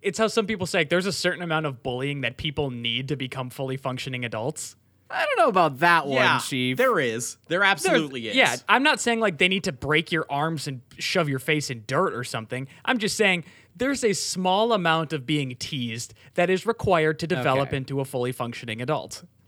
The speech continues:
Speaker 1: That's the same thing. You gotta take a rubber ball right to the fucking dome,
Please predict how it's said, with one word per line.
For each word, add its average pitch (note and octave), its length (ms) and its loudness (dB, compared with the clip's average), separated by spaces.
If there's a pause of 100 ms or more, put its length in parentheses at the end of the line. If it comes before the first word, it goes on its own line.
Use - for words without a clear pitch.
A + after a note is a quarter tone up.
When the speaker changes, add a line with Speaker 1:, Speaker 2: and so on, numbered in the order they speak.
(520)
Speaker 1:
That's A3+ 160 2
the A#3 80 -4
same G#3+ 240 2
thing. G3 220 0 (100)
You E3+ 160 4
gotta F3 300 6
take A3 220 0
a F#3+ 80 6
rubber D#3+ 340 4
ball D#3+ 340 6
right D3+ 220 2
to - 100 -10
the D#3 80 -4
fucking D3 380 -2
dome, C3+ 440 0